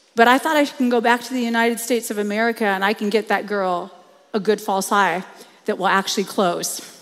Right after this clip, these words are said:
And so I came back, and I've got a picture of Sarah afterwards. I came back to the U S and connected with her, and there she is.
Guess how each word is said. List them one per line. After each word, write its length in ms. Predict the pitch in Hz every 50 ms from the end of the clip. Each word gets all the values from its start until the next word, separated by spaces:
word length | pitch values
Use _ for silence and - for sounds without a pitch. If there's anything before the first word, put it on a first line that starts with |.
| _ - - - - - - - - -
And 160 | 220 226 233
so 260 | - - 269 233 220 220
I 160 | 214 214 233
came 320 | 233 - 285 285 285 302
back, 360 | 294 247 202 202 226 247 - -
and 120 | 247 226
I've 200 | 220 220 247 226
got 160 | 254 247 247
a 40 | 247
picture 320 | 240 - 311 - - 302
of 160 | 269 247 233 226
Sarah 400 | - 294 262 247 240 226 - - -
afterwards. 640 | 240 247 262 262 - - 226 208 202 190 202 214 254
I 80 | 233
came 140 | 220 302 269
back 140 | 269 247 247
to 100 | - 277
the 60 | 247
U 60 | 262 262
S 180 | 262 269 269
and 340 | - - 247 226 226 220 - - - - - -
connected 600 | - - 262 262 294 - - - 311 262 214 226
with 240 | 247 240 240 240 -
her, 380 | 262 240 226 220 220 233 262 - - - - - - - - - - - - -
and 220 | - 254 254 254
there 220 | 254 262 262 262 285
she 460 | - - - - 320 285 269 262 247
is. 380 | 233 226 220 226 262 302 370